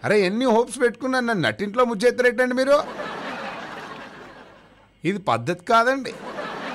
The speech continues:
ఇలా మోసం చేయకూడదండి బాబు.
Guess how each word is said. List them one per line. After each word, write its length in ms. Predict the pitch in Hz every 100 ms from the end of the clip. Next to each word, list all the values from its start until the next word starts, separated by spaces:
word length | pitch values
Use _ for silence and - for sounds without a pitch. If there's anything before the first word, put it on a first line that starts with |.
| - - - - - - - - - - - - - _ _ -
ఇలా 160 | 127
మోసం 440 | 127 95 120 - 139 156
చేయకూడదండి 500 | 156 165 165 185 180
బాబు. 340 | 185 - 285